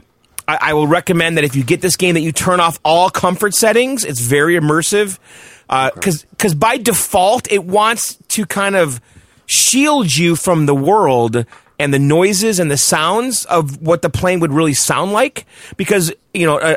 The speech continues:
Speaker 1: a, an ultralight, you're, you're kind of just in a seat with canvas wings out there, you know,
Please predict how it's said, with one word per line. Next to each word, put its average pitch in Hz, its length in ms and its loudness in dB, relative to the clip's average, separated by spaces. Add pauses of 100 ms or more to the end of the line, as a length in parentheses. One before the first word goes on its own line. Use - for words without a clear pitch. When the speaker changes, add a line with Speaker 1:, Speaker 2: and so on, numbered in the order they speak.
Speaker 1:
a, 147 160 0
an 175 80 0
ultralight, 175 640 0
you're, 175 260 0
you're 175 200 -6
kind 277 260 -2
of 220 80 -2
just 175 240 -4
in 196 80 0
a 160 60 2
seat - 460 0
with 160 220 -4
canvas 175 440 -2
wings 139 500 0
out 131 240 -2
there, 98 240 -2
you 113 160 -4
know, 120 300 0